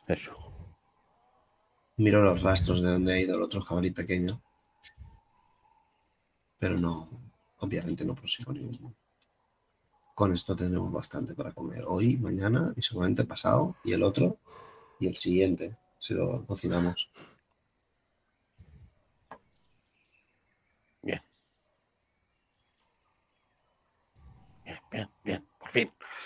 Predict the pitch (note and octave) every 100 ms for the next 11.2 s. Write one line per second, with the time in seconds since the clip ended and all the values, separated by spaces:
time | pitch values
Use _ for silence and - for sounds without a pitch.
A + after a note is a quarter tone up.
0 | - _ _ _ _ E2 D#2 F#2+ F2+ F#2+
1 | G#2 F2+ E2+ D#2+ F#2 F2 G#2+ B2 - _
2 | - _ _ _ - F2+ E2 - E2+ -
3 | F#2+ G2+ F#2 E2+ D#2+ D#2+ - E2 F2+ F#2
4 | E2 E2 E2 E2+ G2+ A2 G#2 - C3+ A2+
5 | A2 F2 G2 A2 A2 B2+ C3+ C3+ - -
6 | G2 G2 F#2+ G2 F#2 F#2 G#2 F#2 F#2+ A2
7 | A#2+ D#3+ E3 - - _ _ _ _ _
8 | - F2+ F2+ F#2+ F#2+ F#2+ E2+ E2+ D2+ A2
9 | - - - - D#2 D#2+ - D#2 C#2+ -
10 | - G#2 C#3 C3 E2 D#2+ - D#2 - D2+
11 | G2 C3